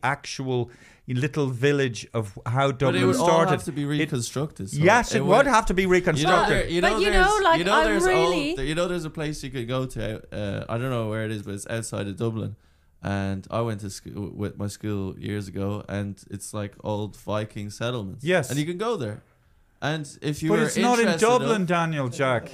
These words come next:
Speaker 2: <laughs> Well, why does it have to be in Dublin?
Speaker 3: Dublin.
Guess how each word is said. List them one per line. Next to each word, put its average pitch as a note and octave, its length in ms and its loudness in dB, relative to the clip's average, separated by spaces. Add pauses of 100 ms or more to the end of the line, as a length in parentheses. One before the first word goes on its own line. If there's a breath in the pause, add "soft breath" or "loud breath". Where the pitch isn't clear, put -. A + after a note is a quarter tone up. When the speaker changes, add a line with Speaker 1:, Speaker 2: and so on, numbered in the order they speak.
Speaker 2:
<laughs> - 100 -18
Well, A#3 120 -10
why B3+ 120 -2
does B3+ 160 -6
it B3+ 40 -2
have B3 140 -4
to C#4+ 40 -10
be A#3 120 -6
in G#3 80 -6
Dublin? F#3+ 500 -6 (680)
Speaker 3:
Dublin. A#3+ 520 -4